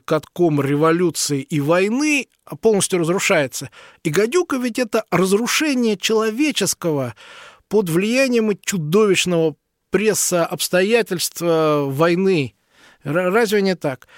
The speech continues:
Фактически вот, э, "Гадюка" это, м,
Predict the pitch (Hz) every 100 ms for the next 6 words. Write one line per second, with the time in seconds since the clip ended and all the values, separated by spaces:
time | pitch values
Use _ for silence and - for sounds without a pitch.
0 | - - - 185 - 285 - - 247 254
1 | - - 202 196 185 180 165 160 151 214
2 | 220 330 240 233 202 202 196 - 220 208
3 | 202 _ 175 165 156